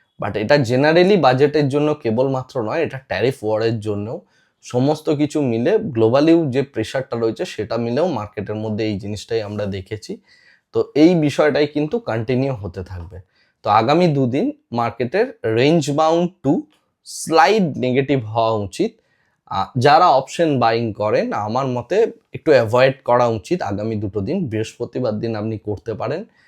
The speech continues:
based on আরবিআই কি ব-, আহ, সরি, based on, আহ, গভর্নমেন্টের ইনকাম ট্যাক্স ডিপার্টমেন্ট কি বলছে না বলছে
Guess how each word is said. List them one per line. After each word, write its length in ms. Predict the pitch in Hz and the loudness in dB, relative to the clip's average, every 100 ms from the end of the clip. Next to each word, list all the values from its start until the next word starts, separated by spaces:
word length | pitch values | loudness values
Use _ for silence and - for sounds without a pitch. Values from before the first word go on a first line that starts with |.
| _ _ - | _ _ -2
based 280 | 123 131 - 139 | 0 0 0 -4
on 100 | 131 | -2
আরবিআই 500 | 107 110 117 120 113 | -2 0 2 2 0
কি 180 | - 107 | -2 -6
ব-, 200 | 98 - | -4 -6
আহ, 100 | 113 | -6
সরি, 360 | - 101 98 87 - 170 | -4 -6 -6 -10 -14 -6
based 240 | 110 110 - | -6 -4 -4
on, 60 | 123 | -4
আহ, 360 | 117 - 104 104 | -4 -10 -10 -6
গভর্নমেন্টের 720 | 98 110 120 120 117 117 110 | -2 0 0 -2 -2 -4 -4
ইনকাম 380 | 107 104 110 101 | -6 -6 -6 -4
ট্যাক্স 340 | 110 - - | -8 -8 -10
ডিপার্টমেন্ট 580 | 113 107 107 104 107 107 - | -10 -6 -8 -6 -8 -8 -6
কি 120 | 104 | -8
বলছে 400 | 95 110 107 113 | -4 -6 -6 -10
না 220 | 104 98 | -10 -10
বলছে 460 | 98 104 101 113 | -8 -8 -6 -6